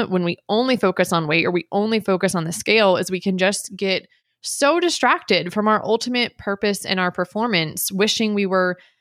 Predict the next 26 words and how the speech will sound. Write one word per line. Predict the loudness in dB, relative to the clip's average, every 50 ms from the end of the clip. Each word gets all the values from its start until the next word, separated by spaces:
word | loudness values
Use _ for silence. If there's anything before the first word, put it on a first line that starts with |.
| _
some | _ -16 -2 0 0 0 2 -2 -6 -8 -2
arbitrary | 2 4 4 4 4 2 2 2 2 4 4 6 4 4
number | 4 2 0 2 2 2 2 2 2 0 -2 -6 _ _ _ _ 0
that | 0 2
means | 2 0 0 0 0 2
nothing. | 0 0 2 0 -4 -4 -2 -4
And | 0 0
I | 0 0
think | 2 -2 -2 -2 0
that's | 0 0 0 0 -2 -4
the | -2 0 0
real | 0 -2 2 2 4 4 4
hang | 2 0 -2 -2 0 2
up | 2 2 0 -2 -4
for | -2 0 2 2
a | 2
lot | 0 0 2 2 2 2 0
of | -2 -2
upper | -2 -2 0 0
level | 0 2 2 2
gymnasts | 2 2 0 0 2 2 0 0 -2 -8 -2
is | -2 -2 -2 0
this | -2 -4 -2 -2
sport | -8 -4 0 2 2 2 2 0
is | 0 -2
so | -2 -2 2 2 4 4 4 2 0